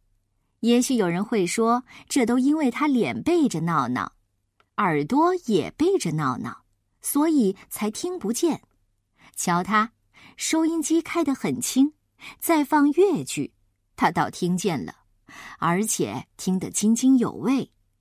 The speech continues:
就因为他耳朵对着收音机的缘故，要是他对着闹闹，耳朵也对着闹闹，那就一定听见了。也不然，这天晚上吃饭，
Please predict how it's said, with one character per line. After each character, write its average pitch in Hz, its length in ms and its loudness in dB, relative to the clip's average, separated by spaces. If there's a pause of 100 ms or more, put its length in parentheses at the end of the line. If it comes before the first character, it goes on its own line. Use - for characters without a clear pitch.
(280)
就 330 220 2
因 330 160 2
为 339 100 -2
他 320 200 0
耳 208 220 2
朵 247 140 0
对 294 160 0
着 269 100 -2
收 320 200 0
音 330 120 -2
机 330 140 0
的 285 100 2
缘 202 300 2
故， 277 260 2 (220)
要 262 220 4
是 226 120 -2
他 269 140 -6
对 285 160 0
着 254 140 -2
闹 285 300 2
闹， 135 340 0 (180)
耳 151 320 -2
朵 294 280 0
也 208 360 0
对 381 260 0
着 175 120 -2
闹 147 260 -4
闹， - 280 -14 (240)
那 190 200 2
就 156 240 -6
一 131 180 -4
定 320 240 -2
听 - 240 -6
见 104 240 -10
了。 - 200 -20 (1200)
也 202 200 4
不 202 140 0
然， 170 380 -2 (680)
这 359 280 4
天 285 160 2
晚 208 160 0
上 220 180 0
吃 277 180 -2
饭， 233 340 0